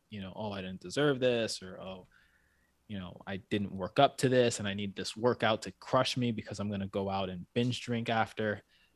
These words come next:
And I'm like, "Damn, if this is how you treat your other relationships, this is just the relationship with food."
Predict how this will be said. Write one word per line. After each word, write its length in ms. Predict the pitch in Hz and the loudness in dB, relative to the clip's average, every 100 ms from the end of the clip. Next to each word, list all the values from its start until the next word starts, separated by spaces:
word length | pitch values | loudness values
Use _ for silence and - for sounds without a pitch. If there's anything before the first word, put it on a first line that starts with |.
| - _ | -18 _
And 680 | 104 101 98 98 92 90 82 | -4 -2 -2 -4 -6 -8 -4
I'm 160 | 110 120 | -2 0
like, 320 | 98 90 - _ _ | 0 -2 -8 _ _
"Damn, 260 | 107 104 90 | -4 -4 -6
if 120 | 85 | -4
this 180 | 113 - | -2 -2
is 120 | 127 | -2
how 160 | 123 120 | 2 2
you 160 | 117 | 2
treat 300 | 107 - 113 | -2 -4 -4
your 400 | 101 101 95 95 - _ _ _ _ _ _ _ _ | -2 -4 -4 -8 -10 _ _ _ _ _ _ _ _
other 240 | 117 131 143 | 6 8 8
relationships, 920 | 143 139 143 156 147 160 175 - - - _ | 8 8 8 6 4 4 4 -2 -12 -16 _
this 160 | 135 165 | 6 8
is 60 | |
just 200 | 160 160 | 8 6
the 80 | 151 | 6
relationship 540 | 135 131 135 123 123 110 | 8 8 8 4 0 -2
with 120 | 104 | -6
food." 320 | 120 113 | 0 0